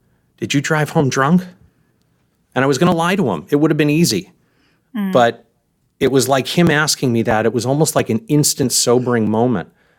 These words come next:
Speaker 1: where I did, buddy.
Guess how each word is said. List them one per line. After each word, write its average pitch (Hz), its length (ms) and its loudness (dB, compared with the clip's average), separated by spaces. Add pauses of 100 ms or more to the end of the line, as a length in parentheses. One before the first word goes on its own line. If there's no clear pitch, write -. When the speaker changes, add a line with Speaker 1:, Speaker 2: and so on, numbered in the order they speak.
(160)
Speaker 1:
where 107 440 2 (1000)
I 110 80 -2
did, 95 300 0
buddy. 90 380 0